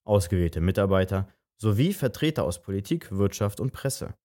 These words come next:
Private Freunde sind nicht dabei. Einige Familienangehörige sind ebenfalls eingeladen, weil das in diesem Rahmen gesellschaftlich üblich ist.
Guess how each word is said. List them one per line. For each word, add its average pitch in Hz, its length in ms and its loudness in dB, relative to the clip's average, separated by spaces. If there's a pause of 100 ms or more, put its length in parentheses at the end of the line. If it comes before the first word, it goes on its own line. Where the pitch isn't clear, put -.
(540)
Private 135 500 2
Freunde 98 500 2
sind 107 280 0
nicht 104 240 0
dabei. - 400 -6 (560)
Einige 160 400 4
Familienangehörige 98 1200 2
sind 110 320 -4
ebenfalls 92 520 -2
eingeladen, 90 760 0 (340)
weil 87 120 -2
das 107 200 0
in 120 120 0
diesem 98 300 2
Rahmen 107 300 0
gesellschaftlich 95 840 -2
üblich 135 380 -8
ist. - 340 -16